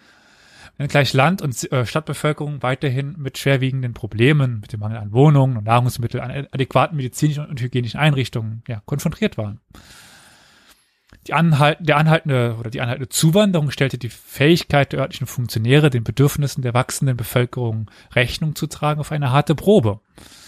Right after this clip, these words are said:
Sie waren einfach überfordert mit diesem ganzen Zustrom an Menschen.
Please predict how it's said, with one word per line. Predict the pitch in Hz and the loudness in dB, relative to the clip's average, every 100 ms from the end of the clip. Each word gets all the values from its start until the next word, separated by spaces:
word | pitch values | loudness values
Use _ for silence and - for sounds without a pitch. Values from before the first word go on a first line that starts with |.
| - - _ _ _ _ | -20 -20 _ _ _ _
Sie | 110 | -10
waren | 117 | -8
einfach | 139 - 175 | -6 -8 -6
überfordert | 151 135 - 165 156 | -4 -2 2 2 2
mit | 117 120 | -4 -10
diesem | 113 120 | -12 -8
ganzen | 120 117 120 | -8 -8 -10
Zustrom | - 185 131 - 139 131 | -4 -2 -4 -2 0 0
an | 131 | -4
Menschen. | 123 143 - 110 | -2 -2 -2 -8